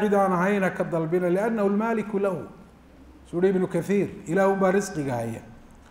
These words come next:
Wa ghayruhu laa yamliku shay'an min dalik. Cid aan Ilaahayna arsaaq ma hayso. Aayaddan halkay naga tusinaysaa ducaa'u ghayri Illaahi inuu yahay shirki? Waxay naga tusinaysaa,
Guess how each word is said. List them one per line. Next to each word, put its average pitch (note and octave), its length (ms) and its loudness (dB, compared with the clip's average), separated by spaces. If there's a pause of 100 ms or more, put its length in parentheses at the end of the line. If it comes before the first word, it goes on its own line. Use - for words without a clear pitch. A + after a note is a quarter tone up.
(220)
Wa E3 80 -8
ghayruhu A3 300 8
laa G#3+ 120 8
yamliku G#3 360 4
shay'an G3 300 2
min F3 160 -2
dalik. E3+ 380 -2 (1600)
Cid G#3+ 160 2
aan A3 160 6
Ilaahayna G#3 580 4
arsaaq F3+ 380 2
ma E3+ 200 0
hayso. C3 420 -6 (1600)
Aayaddan G#3+ 340 6
halkay G#3 340 6
naga G#3+ 200 2
tusinaysaa F#3+ 960 -2 (1040)
ducaa'u F#3 500 4
ghayri G#3 260 4
Illaahi G3 420 4
inuu F#3+ 140 0
yahay F3+ 200 4
shirki? F3+ 360 -6
Waxay G3 180 2
naga G#3 160 0
tusinaysaa, G3 720 -2